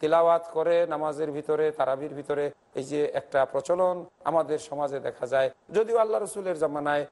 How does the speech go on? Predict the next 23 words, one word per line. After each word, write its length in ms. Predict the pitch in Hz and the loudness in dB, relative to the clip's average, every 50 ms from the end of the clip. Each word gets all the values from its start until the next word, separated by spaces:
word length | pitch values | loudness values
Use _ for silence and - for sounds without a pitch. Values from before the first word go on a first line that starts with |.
| _ - | _ -12
সম্পূর্ণ 500 | - - 220 214 196 208 202 196 185 175 | -6 -4 -4 -2 -2 -4 -2 -2 -2 -2
কোরআন 500 | - 160 170 170 165 165 165 165 165 151 - | 0 0 2 2 2 2 0 -2 -6 -6 -4
তারাবি 480 | 139 135 135 135 135 131 143 147 147 - | -2 0 2 2 0 0 -2 -4 -2 -2
অথবা 400 | - 127 - 131 127 127 123 123 | -2 -2 -2 -2 0 0 0 0
রাতের 300 | 123 120 - 139 139 139 | 0 -2 -2 -4 -8 -6
নামাজে 520 | 143 143 135 127 127 117 127 127 120 - - _ _ - | -6 -4 -4 -4 -4 -4 -4 -4 -4 -6 -10 _ _ -12
শেষ 340 | - - - 196 190 - | -4 -2 -2 -2 -2 -4
করেছেন 520 | - - 170 165 156 - - 151 147 147 139 - _ _ _ 127 | -4 -2 -2 -2 -2 -2 -6 -8 -8 -10 -10 -14 _ _ _ 0
বা 140 | 131 123 | 2 2
পড়েছেন, 500 | - - 175 185 190 165 - 160 156 151 | 2 2 0 0 0 -2 -4 -4 -4 -2
রাসূল 300 | 143 143 139 - 143 131 | -2 -4 -4 -4 -6 -8
থেকে 200 | 120 143 131 131 | -8 -8 -6 -4
এরকম 340 | 131 123 123 120 - 123 - | -4 -4 -4 -4 -6 -6 -6
কোনো 180 | 117 120 117 117 | -8 -8 -10 -6
দলিল 340 | 113 139 160 170 170 160 143 | -6 -6 -6 -4 -6 -6 -4
পাওয়া 240 | 131 120 113 104 | -2 -2 0 0
যায় 200 | 95 104 - 107 | -2 -4 -6 -8
না, 160 | 110 110 101 - _ _ _ _ | -8 -8 -10 -10 _ _ _ _
তাই 200 | - 202 226 226 | 4 4 4 4
তারা 260 | 226 220 208 196 196 180 - | 4 2 2 4 2 2 0
এটাকে 340 | 170 165 - 170 160 - 156 | -4 -4 -2 -2 0 0 0
এখন 220 | 143 143 - 185 | 0 0 -2 -6
বিদআত 440 | 190 160 143 220 220 220 202 190 | -10 -6 -6 0 4 4 4 4